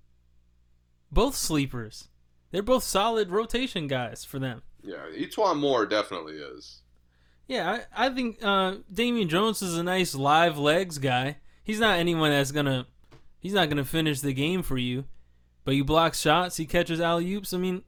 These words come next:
Speaker 1: as long as he's out there getting rebounds, they don't, they don't need anything else, especially with the second squad. I, I,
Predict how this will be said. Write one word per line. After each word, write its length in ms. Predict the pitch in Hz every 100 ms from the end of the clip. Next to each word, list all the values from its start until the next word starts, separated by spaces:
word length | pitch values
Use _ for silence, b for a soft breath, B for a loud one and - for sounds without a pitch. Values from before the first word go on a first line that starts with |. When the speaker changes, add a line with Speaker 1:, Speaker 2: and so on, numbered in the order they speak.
| -
Speaker 1:
as 220 | - 165
long 160 | 214 214
as 80 | 185
he's 180 | 196
out 200 | 180 202
there 120 | 190 180
getting 220 | 185 160
rebounds, 540 | 196 214 175 190 196
they 80 | 196
don't, 240 | 233 202 123 - - - -
they 60 | 156
don't 180 | 220
need 200 | 147 202
anything 360 | 170 139 135 135
else, 300 | 135 147 -
especially 480 | 165 - 196 - 160
with 120 | 151
the 100 | 139
second 320 | 131 175 160
squad. 460 | 131 - 113 117 135 - _ _ _ _ _ _ _ _ _ -
I, 120 | 226
I, 520 | 214 - - - 156